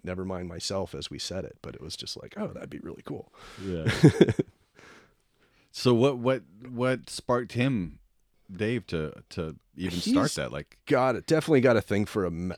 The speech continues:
Speaker 1: for maps.
Speaker 2: Okay.
Speaker 1: You know, I mean, if it was four hundred years ago, he'd be a guy out there in a boat exploring the world.
Speaker 2: Right.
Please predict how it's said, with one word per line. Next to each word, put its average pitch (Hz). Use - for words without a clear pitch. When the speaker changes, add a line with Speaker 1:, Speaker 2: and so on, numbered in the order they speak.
Speaker 1:
for 101
maps. 92
Speaker 2:
Okay. 78
Speaker 1:
You 101
know, 95
I 95
mean, 98
if 104
it 113
was 101
four 117
hundred 101
years 95
ago, 113
he'd 101
be 98
a 92
guy 87
out 90
there 87
in 87
a -
boat 90
exploring 90
the 87
world. 95
Speaker 2:
Right. 76